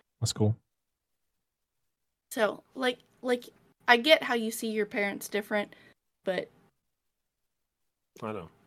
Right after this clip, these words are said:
Speaker 3: I know, I get it.
Speaker 2: I love music, so if I was John Carpenter's son,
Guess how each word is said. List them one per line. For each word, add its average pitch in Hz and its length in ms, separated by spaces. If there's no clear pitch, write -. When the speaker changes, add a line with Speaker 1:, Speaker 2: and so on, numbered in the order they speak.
Speaker 3:
I 110 80
know, 127 100
I 147 80
get 160 240
it. 110 180
Speaker 2:
I 220 120
love 220 320
music, 226 560
so 190 200
if - 180
I 190 120
was 269 260
John 277 220
Carpenter's 269 580
son, 254 340